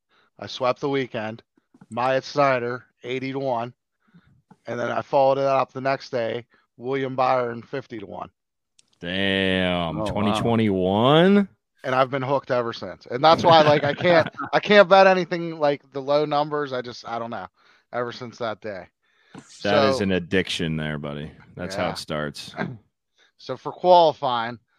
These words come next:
Speaker 1: Caesars was kind enough to open, uh, Bell up at ten to one. It's like
Speaker 2: Golly.
Speaker 1: it's like, uh, two now, I think. I don't know.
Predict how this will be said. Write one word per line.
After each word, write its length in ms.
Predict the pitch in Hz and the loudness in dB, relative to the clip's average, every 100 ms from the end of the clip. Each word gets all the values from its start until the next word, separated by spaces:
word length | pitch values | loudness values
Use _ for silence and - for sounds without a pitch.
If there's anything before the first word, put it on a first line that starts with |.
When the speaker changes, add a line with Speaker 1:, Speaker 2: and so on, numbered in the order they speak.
| _ _ _ | _ _ _
Speaker 1:
Caesars 500 | - 175 185 160 147 | -6 -4 -4 -4 -8
was 140 | 147 | -8
kind 280 | - 156 151 | -2 0 0
enough 240 | 143 139 - | 0 -4 -2
to 60 | |
open, 540 | 127 135 135 127 117 120 _ | -4 -4 -8 -10 -12 -16 _
uh, 240 | 117 110 104 | -10 -8 -6
Bell 340 | 110 143 135 | 0 2 2
up 280 | 123 117 120 | -2 -6 -10
at 80 | 104 _ | -16 _
ten 220 | 135 123 | -8 -8
to 80 | 117 | -8
one. 380 | 120 127 131 123 _ _ _ - | -6 -6 -6 -10 _ _ _ -14
It's 180 | 127 - | -10 -4
like 160 | 127 | 0
Speaker 2:
Golly. 1040 | 165 110 90 85 82 87 87 87 85 82 92 _ _ - | 2 2 0 -2 -6 -8 -8 -8 -10 -14 -20 _ _ -10
Speaker 1:
it's 220 | 139 - | -8 -2
like, 260 | 139 131 _ _ _ _ _ _ _ - | -2 -2 _ _ _ _ _ _ _ -10
uh, 380 | 127 113 104 101 - | -6 -4 -6 -10 -12
two 240 | 139 139 | -10 -6
now, 240 | 143 147 | 0 0
I 120 | 147 143 | 0 -2
think. 340 | 147 147 120 | -6 -8 -8
I 160 | 110 110 | -8 -8
don't 140 | 92 | -12
know. 180 | 92 | -14